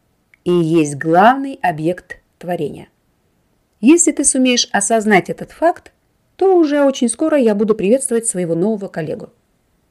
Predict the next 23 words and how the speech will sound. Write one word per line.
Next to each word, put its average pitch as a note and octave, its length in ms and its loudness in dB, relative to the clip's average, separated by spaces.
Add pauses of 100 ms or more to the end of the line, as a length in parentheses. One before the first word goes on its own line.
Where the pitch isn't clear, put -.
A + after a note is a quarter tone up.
(1300)
«Ты G3+ 120 0
считаешь, G#3 460 2
что G3+ 140 -6
творцы G3 420 0
в G3 60 4
нашем G3 260 0
старом F#3+ 340 0
мире G3+ 220 2
выбрали F#3+ 360 2
ошибочный G3 480 -4
путь?» F#4 280 -2 (540)
спросил - 480 -4
Атанкэй G#3 540 -2 (180)
после F3 240 -6
небольшой D#3+ 300 -4
паузы. - 380 -14 (1300)
«Ты F#3+ 160 2
и D#3+ 80 -2
сам G#3 320 -2
так - 140 -14
считаешь», A3 600 -8 (340)
подтвердил F3+ 440 -2
Антон, F3 360 -4